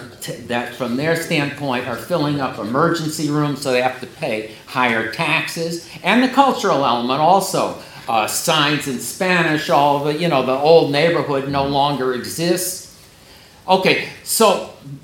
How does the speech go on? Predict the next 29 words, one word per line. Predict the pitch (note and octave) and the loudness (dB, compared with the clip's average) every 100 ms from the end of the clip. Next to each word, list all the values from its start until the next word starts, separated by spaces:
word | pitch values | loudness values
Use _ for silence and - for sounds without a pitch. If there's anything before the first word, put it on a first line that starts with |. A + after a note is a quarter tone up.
| - - - | -18 -20 -20
y-, | F#3 F#3+ | -16 -12
you | G#3 G#3 G3 G3 | -12 -6 -4 0
get | G#3+ G#3+ | 2 2
this, | G#3+ D#3 D3 - D#3 | 4 2 2 -4 -6
you | D#3+ | -2
get | F3 | 0
a | F3 | 0
challenge | - G#3 F#3 G3 F3+ - | 0 0 2 2 0 -2
to | F3+ | -2
the | D3+ | -2
way | D3+ D3 D3 | 0 0 0
on, | C#3+ C#3+ C3+ | -2 -6 -6
way | C#3+ D3 | -2 0
of | C#3 C#3 | 0 -2
life, | C3+ A2 G2 - | 0 0 -2 -8
but | B2+ | -6
you | D#3+ | -2
have | F#3 - | -2 -4
to | - | -4
add | D3+ C3+ B2 | -2 -2 -2
one | D3 F#3 F#3 | 0 2 2
more | E3 D#3+ | 2 0
thing | D3+ - F3 B2+ G2 G2 - - | -2 -4 -4 -2 -4 -8 -14 -16
to | - | -10
understand | C3 C3 C3 B2+ - C#3+ A#2+ A#2 A#2 - - - | -6 -4 -4 -4 -4 -2 0 0 -2 -8 -16 -6
immigration | B2+ B2 A2+ B2 B2+ B2 B2+ A2+ A2 | -4 -2 -2 0 0 0 -4 -6 -8
and | G#2+ | -10
the | A2 | -10
Trump | - C#3+ A#2+ | -6 -6 -4